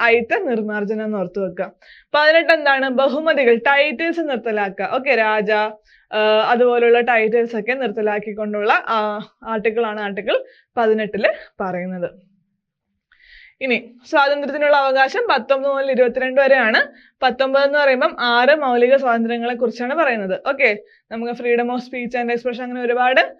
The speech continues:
ആ, കാര്യങ്ങൾ അതിൽ വരുന്നുണ്ട്. ഇപ്പൊ പത്തൊമ്പതില് ആറ് മൗലിക സ്വാതന്ത്ര്യങ്ങളെ കുറിച്ചാണ് പറയുന്നത്. നമുക്ക്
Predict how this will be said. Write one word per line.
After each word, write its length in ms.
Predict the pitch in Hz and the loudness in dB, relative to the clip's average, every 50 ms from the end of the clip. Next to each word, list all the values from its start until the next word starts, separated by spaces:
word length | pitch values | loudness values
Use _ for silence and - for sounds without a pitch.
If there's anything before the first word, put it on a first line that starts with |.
| _ _ _ _ _ - | _ _ _ _ _ -4
ആ, 380 | - 226 226 233 233 240 240 240 | 0 2 4 6 6 6 4 4
കാര്യങ്ങൾ 440 | 240 269 262 254 254 254 262 269 | 4 4 2 2 2 0 -2 0
അതിൽ 180 | 262 254 254 262 | 2 4 4 4
വരുന്നുണ്ട്. 500 | 262 254 240 240 254 277 262 220 220 285 | 4 4 2 0 0 -2 -2 2 2 2
ഇപ്പൊ 240 | 480 - - - 277 | 2 2 -2 -6 -2
പത്തൊമ്പതില് 540 | 247 247 240 247 - 262 254 262 269 320 349 | 0 0 0 0 -2 -4 -2 0 2 2 2
ആറ് 420 | - 254 247 240 247 262 277 330 | 2 0 0 0 2 2 2 2
മൗലിക 420 | 320 294 254 247 240 247 254 302 | 0 -2 -2 -2 -2 -2 -2 -2
സ്വാതന്ത്ര്യങ്ങളെ 680 | 349 - 302 240 226 226 226 220 226 220 233 226 233 226 | -4 -2 -2 -2 -2 -2 -2 -2 -4 -4 -4 -4 -6 -6
കുറിച്ചാണ് 340 | 220 226 214 226 233 220 208 | -6 -6 -6 -6 -6 -8 -8
പറയുന്നത്. 220 | 196 190 185 190 | -8 -10 -10 -10
നമുക്ക് 260 | 196 202 196 226 240 | -10 -8 -6 -4 -6